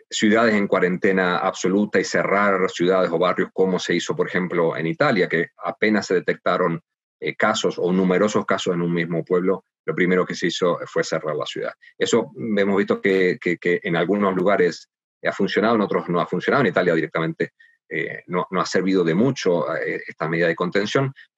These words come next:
Irán trató de no hacer, mm, ese tipo de medidas para evitar, em, eh,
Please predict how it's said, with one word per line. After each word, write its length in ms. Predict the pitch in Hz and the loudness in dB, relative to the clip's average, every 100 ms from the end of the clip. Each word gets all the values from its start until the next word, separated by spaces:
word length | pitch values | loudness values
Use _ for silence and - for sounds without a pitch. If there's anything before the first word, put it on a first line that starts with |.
| _ _ _ _ | _ _ _ _
Irán 320 | - 110 123 117 | 2 4 4 2
trató 400 | 107 98 110 104 | 2 2 2 4
de 220 | 101 107 | 2 2
no 540 | 107 104 127 117 - - | 2 4 4 2 -2 -8
hacer, 540 | 87 87 - 98 101 - _ | -6 -2 2 2 0 -4 _
mm, 300 | - 90 90 87 | -6 -2 -2 -2
ese 240 | 101 - | -2 -2
tipo 480 | 90 107 - 90 85 | -2 -2 2 2 4
de 100 | 104 | 2
medidas 280 | 85 120 123 | 2 2 2
para 160 | 95 | 0
evitar, 440 | 82 82 104 95 - _ _ _ _ | 2 0 0 0 -2 _ _ _ _
em, 960 | - 90 85 82 82 80 80 80 80 80 - | 0 2 2 2 0 0 -2 -4 -4 -6 -10
eh, 460 | 80 71 65 - - | -8 -8 -10 -16 -20